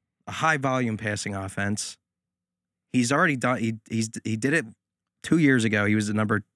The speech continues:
one or two re-, receiver. And then last year, the touchdowns just didn't go his way 'cause there were some miscues on offense between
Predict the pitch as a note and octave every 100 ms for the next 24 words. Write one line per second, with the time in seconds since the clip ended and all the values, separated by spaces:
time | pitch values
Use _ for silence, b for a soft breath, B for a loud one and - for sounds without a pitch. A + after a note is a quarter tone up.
0 | - A#2+ C3 A#2 C3 A#2 A2+ _ A2 G#2+
1 | A2+ G#2 G#2+ A2 _ _ _ _ - B2+
2 | B2+ B2 B2 C3+ C#3 - C3+ B2+ A#2+ -
3 | _ _ _ B2 - C3 C3+ A#2+ A2+ -
4 | A2+ A2 G#2+ G2 A2 C3 G#2+ G#2 G#2+ -
5 | G#2+ G#2+ G#2+ A2 G#2+ A2 - A#2 A2 G#2+
6 | G#2 G#2+ G#2 G#2 G#2 - G#2 - G#2+ G#2
7 | G#2